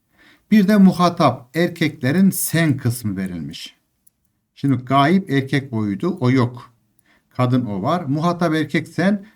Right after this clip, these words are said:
altında muhataba kadın sen vardı, o da yok. En altta müşterek kullanılan ben sigası vardı, o da yok.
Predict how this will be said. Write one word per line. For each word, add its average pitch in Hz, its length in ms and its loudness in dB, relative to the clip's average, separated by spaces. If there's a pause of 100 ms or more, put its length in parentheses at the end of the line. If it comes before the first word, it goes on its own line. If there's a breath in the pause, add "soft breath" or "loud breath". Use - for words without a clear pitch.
(120 loud breath)
altında 175 480 0
muhataba 175 880 2
kadın 139 300 0
sen 117 320 -2
vardı, 113 180 -2
o 156 80 2
da 135 80 2
yok. 196 260 0 (280 soft breath)
En 185 140 4
altta 185 580 -2 (440 loud breath)
müşterek 190 560 2
kullanılan 131 600 0
ben 160 160 2
sigası 113 520 -2
vardı, 143 260 0
o 180 120 4
da 110 100 2
yok. - 260 -8